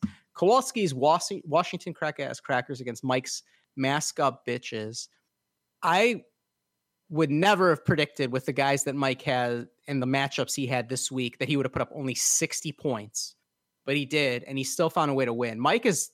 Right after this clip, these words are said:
historically been really unlucky and one of those teams that scores a ton of points and ends up losing, but this, I, I feel like it's gotta be his year. I mean, he's five and one with a really good team, and then in a week where he, I mean, shits the bed, he plays anybody else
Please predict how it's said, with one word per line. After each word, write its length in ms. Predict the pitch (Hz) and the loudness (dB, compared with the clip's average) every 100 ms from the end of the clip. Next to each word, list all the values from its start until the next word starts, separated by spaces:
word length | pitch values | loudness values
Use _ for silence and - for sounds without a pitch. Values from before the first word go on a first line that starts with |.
| - | -14
historically 600 | - 170 - 170 165 151 | -6 -4 2 4 4 2
been 260 | 127 131 120 | -2 -2 0
really 280 | 131 160 160 | 2 2 2
unlucky 580 | 139 127 135 - 185 160 | 0 0 -2 0 0 0
and 160 | 135 | 2
one 100 | 131 | 0
of 60 | 127 | 0
those 160 | 131 | -2
teams 160 | - 135 | -2 -6
that 100 | 123 | -6
scores 220 | - 139 | -6 -6
a 60 | 135 | -6
ton 180 | - 147 | -6 -6
of 120 | - | -6
points 340 | 131 127 151 | -6 -6 -6
and 80 | 131 | -6
ends 140 | 127 123 | -4 -4
up 120 | 117 | -6
losing, 460 | 120 127 175 180 - _ _ - | -6 -4 -4 -4 -6 _ _ -6
but 140 | 131 | 2
this, 240 | 185 - - | 2 2 -2
I, 120 | 143 127 - | -4 -2 -4
I 140 | 135 | -4
feel 260 | - 233 254 | -2 2 4
like 160 | 139 | 4
it's 140 | 135 - | 0 0
gotta 240 | 151 139 | 2 2
be 160 | 131 117 | 2 -2
his 200 | 117 - | -4 -6
year. 300 | 117 107 - _ _ _ | -6 -6 -8 _ _ _
I 120 | 131 | 0
mean, 180 | 135 127 | 0 0
he's 220 | 135 - | -2 0
five 260 | 165 190 214 | 2 4 4
and 180 | 185 139 | 4 4
one 360 | 139 139 135 | 4 4 0
with 120 | 143 | 0
a 60 | 139 | 2
really 260 | 135 147 135 | 4 2 2
good 200 | 123 - | -2 -2
team, 340 | 190 175 135 | 0 2 2
and 120 | 139 | 2
then 100 | 147 | 2
in 100 | 139 | 2
a 60 | 131 | 2
week 200 | 185 226 | 0 2
where 100 | 151 | 2
he, 220 | 139 120 - | 2 -2 -4
I 80 | |
mean, 220 | 127 113 - | -4 -4 -4
shits 440 | - - 202 - | -2 0 0 0
the 100 | - | -2
bed, 400 | - 160 123 117 - _ - | 2 2 2 -2 -8 _ -8
he 120 | 214 | -2
plays 280 | 294 196 - 175 | 2 2 0 -2
anybody 460 | 196 202 208 165 | 0 2 4 6
else 300 | 165 165 - | 6 4 0